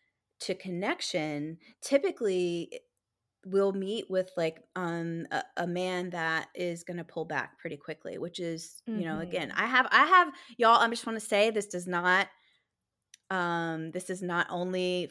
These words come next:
Speaker 1: feminine archetypes. I call out some men as well. If you wanna get that, I have some masculine as well. But, so, yeah, does that make sense? Um, there
Speaker 2: Yeah.
Speaker 1: are f-,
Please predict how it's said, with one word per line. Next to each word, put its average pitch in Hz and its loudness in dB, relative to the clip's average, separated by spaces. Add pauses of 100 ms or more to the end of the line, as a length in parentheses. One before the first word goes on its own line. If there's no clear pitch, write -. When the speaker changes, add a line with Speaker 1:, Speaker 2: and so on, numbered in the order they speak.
Speaker 1:
feminine 220 2
archetypes. 277 2
I 190 2
call 175 2
out 170 2
some 170 -4
men 160 -2
as 156 -6
well. 180 2
If - -12
you 185 -4
wanna 165 -2
get 160 -2
that, 160 0
I - -8
have 170 -6
some 170 -8
masculine 156 -4
as 151 -6
well. 214 8
But, 226 6 (380)
so, 226 6
yeah, 254 6 (160)
does 220 0
that 233 0
make 233 -6
sense? 196 -4 (120)
Um, 202 4 (100)
there - -
Speaker 2:
Yeah. 262 4
Speaker 1:
are 330 4
f-, - -10